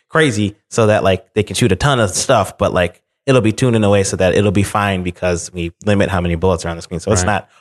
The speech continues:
Speaker 1: too overwhelming for people.
Speaker 2: But
Speaker 1: Because
Speaker 2: if
Speaker 1: we
Speaker 2: there's, like, thirty enemies on screen in hard mode,
Speaker 1: Yeah.
Speaker 2: there's still thirty enemies on easy. They
Speaker 1: Not
Speaker 2: just shoot
Speaker 1: necessarily.
Speaker 2: Okay, no.
Speaker 1: Somet-, well, like, like I said, sometimes we have, we have different spawners. So some spawners will spawn enemies on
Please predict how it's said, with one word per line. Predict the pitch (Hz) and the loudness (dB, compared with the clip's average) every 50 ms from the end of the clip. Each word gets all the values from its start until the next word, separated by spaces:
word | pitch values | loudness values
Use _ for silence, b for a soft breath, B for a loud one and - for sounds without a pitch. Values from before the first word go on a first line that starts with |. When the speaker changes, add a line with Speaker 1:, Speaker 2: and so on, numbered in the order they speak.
| b b b _ _ - | b b b _ _ -2
Speaker 1:
too | - 156 143 123 117 | 2 4 4 4 4
overwhelming | 104 98 90 90 82 78 78 71 71 71 71 | 4 4 2 2 0 0 0 -2 -4 -6 -8
for | - 78 | -10 -12
people. | - - - - - - _ _ - | -10 -12 -12 -12 -14 -20 _ _ -2
Speaker 2:
But | 113 | 0
Speaker 1:
Because | - 131 | 2 2
Speaker 2:
if | 117 | 4
Speaker 1:
we | 120 156 | 4 2
Speaker 2:
there's, | 156 151 131 - - | 2 2 0 0 0
like, | 143 131 123 113 | 0 0 0 -2
thirty | - - - 139 131 127 120 | -2 0 2 2 4 4 2
enemies | 117 113 113 110 107 101 - | 2 2 2 2 0 0 0
on | 104 101 95 | 0 -2 -2
screen | - - - 110 104 104 101 98 92 92 92 92 85 - _ _ _ _ - | -2 -2 0 0 2 2 2 0 0 0 -2 -4 -4 -8 _ _ _ _ -4
in | 113 98 | -2 -2
hard | 85 107 113 107 98 | 0 0 0 0 2
mode, | 101 98 95 92 87 113 | 2 2 2 2 2 2
Speaker 1:
Yeah. | 107 85 | 0 2
Speaker 2:
there's | - 113 110 - | 2 0 -2 0
still | - - 147 123 | 2 2 2 2
thirty | - 127 117 110 107 101 | 2 2 2 2 2 2
enemies | 98 98 101 98 90 - | 2 2 0 0 -2 -2
on | 98 107 | 0 2
easy. | 131 127 104 90 95 90 85 - _ _ _ _ _ - | 2 2 2 0 -4 -8 -10 -14 _ _ _ _ _ -2
They | - 196 | 0 0
Speaker 1:
Not | 208 190 | 2 2
Speaker 2:
just | 175 - | 2 2
shoot | - 156 | 4 4
Speaker 1:
necessarily. | 160 156 143 117 - 73 - - _ _ - - | 4 4 4 4 2 0 -2 -6 _ _ -2 -2
Speaker 2:
Okay, | 135 - - 98 95 | -2 0 0 -2 0
no. | 120 156 | 0 0
Speaker 1:
Somet-, | - 180 185 185 165 - - | 2 2 2 2 0 0 2
well, | 180 196 151 139 | 2 2 4 4
like, | 151 147 120 | 2 2 2
like | 135 147 151 147 | 2 2 2 0
I | 147 | 0
said, | 139 - 123 - | 0 0 -2 0
sometimes | - 151 151 - 147 139 131 127 120 - - | 0 0 0 0 0 0 0 -2 -4 -6 -4
we | 123 120 | -2 0
have, | 120 120 113 110 107 110 - - | 2 2 2 0 0 -2 -4 -2
we | 120 | 0
have | 120 120 110 - | 0 0 0 0
different | - 120 117 - 110 101 | 0 0 0 0 -4 -6
spawners. | - - 101 101 104 104 101 101 95 | -4 -2 0 0 0 0 0 -2 -4
So | - - - 107 98 95 90 - | -6 -6 -2 0 0 0 0 -2
some | - - - 113 107 104 | -4 -2 -2 -2 -2 -4
spawners | - - - 113 107 101 101 101 98 - | -4 -2 0 0 0 0 -2 -4 -4 -4
will | 95 | -4
spawn | 98 - - 104 98 95 98 90 | -4 -2 -2 0 0 0 0 -2
enemies | 95 95 95 95 95 92 95 - | -2 -2 -2 0 -2 -2 -4 -6
on | - 92 90 90 87 87 87 | -10 -16 -16 -16 -16 -16 -18